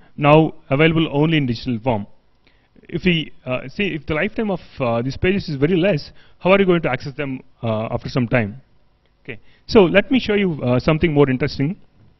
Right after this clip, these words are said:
So, uh, this is a blog post from, uh, C E O of Sun about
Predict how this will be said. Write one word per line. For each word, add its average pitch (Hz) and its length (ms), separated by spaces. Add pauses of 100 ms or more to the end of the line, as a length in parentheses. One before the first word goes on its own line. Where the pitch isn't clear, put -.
(1120)
So, 135 280
uh, 120 240
this 156 180
is 208 140
a 120 340 (140)
blog 151 320
post 165 340 (280)
from, 135 320
uh, 107 320 (340)
C 170 200
E 180 40
O 170 60
of 143 160
Sun 165 360 (200)
about 131 500